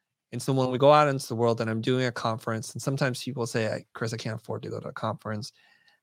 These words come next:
I say, "It's okay. I'll get you a ticket. I'll get you in." And I get 'em in, I put 'em in a nice seat and everything. And then we talk afterwards, and I'm able to connect with people. That's why I do this, 'cause it's not an abstract thing that we're trying to do. When I say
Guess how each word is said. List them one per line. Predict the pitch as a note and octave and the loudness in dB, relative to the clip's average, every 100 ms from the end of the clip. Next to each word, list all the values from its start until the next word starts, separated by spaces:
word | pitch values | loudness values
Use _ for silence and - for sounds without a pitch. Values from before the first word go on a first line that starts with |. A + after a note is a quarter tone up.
| - | -12
I | A2+ | -10
say, | A2 | -6
"It's | G#2 - | -6 -4
okay. | - A2+ | -4 -2
I'll | A2+ B2 | 0 0
get | A#2 - | -2 -4
you | - | -10
a | |
ticket. | - - - - | -10 -10 -8 -6
I'll | G#2+ | -6
get | A2 A2+ | -6 -6
you | A2 | -2
in." | A#2+ G#2+ - _ _ _ _ _ | -2 -2 -6 _ _ _ _ _
And | A2 | -8
I | A2 | -4
get | A#2 A#2 | -2 -2
'em | A2 | 0
in, | A#2+ B2 | 0 0
I | A2+ | -2
put | A2 C3+ | -2 -2
'em | A#2 | 0
in | A2+ | -2
a | A2 | -2
nice | A2+ A2 | -4 -4
seat | - C3+ C3 | 0 0 0
and | B2+ | -2
everything. | B2 A#2+ A#2 A#2 - _ _ - _ | -2 -2 -2 -4 -8 _ _ -20 _
And | A#2+ B2+ | 0 4
then | C3 | 4
we | B2+ | 4
talk | A2+ - A#2+ A#2+ | 2 6 6 4
afterwards, | A#2 - A#2+ A#2+ A#2 - _ - | 0 2 2 4 2 -4 _ -12
and | C3+ | -4
I'm | A2+ A2+ | -2 0
able | A#2 A#2+ | 0 0
to | A#2 | -2
connect | B2+ A2 A2 - | -4 -2 -2 -4
with | C#3 | -4
people. | C3 C3 C#3+ C#3+ _ _ _ - | -2 0 -2 -4 _ _ _ -2
That's | C3+ D#3+ - | 4 4 6
why | B2 A2+ | 2 4
I | A2 | 0
do | A2+ A2 | -2 -4
this, | G#2+ - - - _ _ _ _ _ | -4 -8 -10 -16 _ _ _ _ _
'cause | - B2+ | -2 0
it's | C3+ | 6
not | E3 F3 | 6 6
an | C3+ | 2
abstract | A2+ - A#2+ B2 | 0 4 4 4
thing | - A#2+ | 0 0
that | A2 F2 | 0 -4
we're | - | -4
trying | - A2 | -2 -2
to | G#2+ | -2
do. | - G2+ - | -6 -6 -6
When | - A#2+ | -2 0
I | B2+ | 0
say | - C#3+ B2+ | 4 4 4